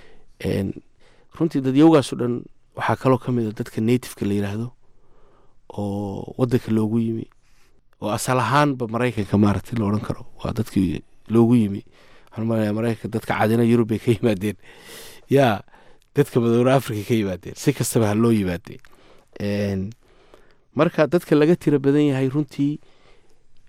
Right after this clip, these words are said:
een, waxaa jira caqabado badan oo haysta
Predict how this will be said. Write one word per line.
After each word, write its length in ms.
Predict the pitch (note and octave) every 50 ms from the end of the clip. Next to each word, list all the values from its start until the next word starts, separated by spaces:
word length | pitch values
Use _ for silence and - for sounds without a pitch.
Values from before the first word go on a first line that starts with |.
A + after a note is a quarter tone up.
| _ - -
een, 540 | - A2+ G#2+ G#2+ G#2 G#2 G#2 G#2+ A2 G#2+ - - -
waxaa 240 | - A2+ - A#2+ A2
jira 200 | - - - A#2 G#2+ G2+
caqabado 300 | G#2+ - A2+ A#2 A#2 A#2 A2+
badan 220 | A2+ A2 A2 G#2+
oo 60 | G2 G2
haysta 320 | G#2 - - - - A#2